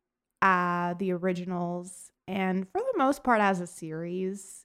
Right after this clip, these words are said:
even when it starts to get a little wild. So I was really, really excited to talk about this one.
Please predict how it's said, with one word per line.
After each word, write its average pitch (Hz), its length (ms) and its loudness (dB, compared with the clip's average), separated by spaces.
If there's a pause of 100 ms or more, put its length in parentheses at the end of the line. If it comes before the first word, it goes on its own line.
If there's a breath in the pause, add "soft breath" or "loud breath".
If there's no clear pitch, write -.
even 180 500 -4
when 185 180 0
it 175 120 -2
starts 170 320 -6
to 180 60 -16
get 175 140 -4
a 170 40 -2
little 170 260 -6
wild. 160 560 -6 (380 loud breath)
So 226 120 6
I 233 100 10
was 269 160 4
really, 214 640 8
really 175 520 6
excited 180 460 2
to 180 80 -6
talk 165 260 -2
about 156 300 -4
this 165 220 -4
one. 151 240 -4